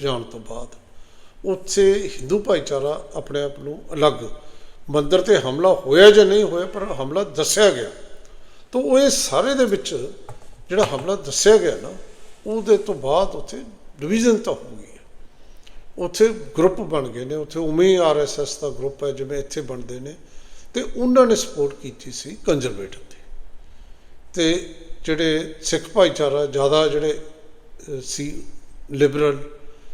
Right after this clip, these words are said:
ਜਾਂ ਜਗਮੀਤ ਵਾਲੇ, ਉਹ ਇਸ ਕਰਕੇ ਖੁਸ਼ ਨੇ ਕਿ ਦੁਬਾਰਾ ਲਿਬਰਲ ਦੀ ਸਰਕਾਰ ਬਣ ਗਈ। ਤੇ ਹੁਣ ਇੰਡੀਆ ਜਾਂ ਪੰਜਾਬੀਆਂ ਨੂੰ ਇਹ ਜ਼ਰੂਰ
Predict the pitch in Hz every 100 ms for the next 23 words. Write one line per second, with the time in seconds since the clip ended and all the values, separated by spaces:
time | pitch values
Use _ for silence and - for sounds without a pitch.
0 | - 147 156 123 120 139 156 175 131 139
1 | - - 202 214 185 - 196 - 190 156
2 | 143 156 160 165 135 127 147 156 135 135
3 | 113 120 - - 123 110 - 107 - -
4 | - - - - - - - - - -
5 | 180 - - - 180 214 208 202 247 -
6 | - - 131 160 202 196 190 170 185 196
7 | 139 143 139 180 196 220 226 254 170 127
8 | 139